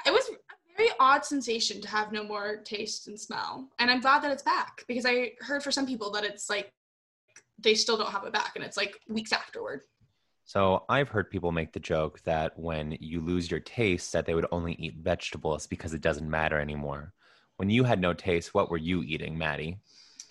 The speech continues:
Speaker 1: Um, I don't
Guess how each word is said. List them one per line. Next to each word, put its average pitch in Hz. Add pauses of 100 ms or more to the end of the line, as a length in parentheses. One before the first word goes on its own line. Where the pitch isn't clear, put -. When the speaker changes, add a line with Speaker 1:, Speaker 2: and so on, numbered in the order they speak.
(680)
Speaker 1:
Um, 220 (1400)
I 339
don't 427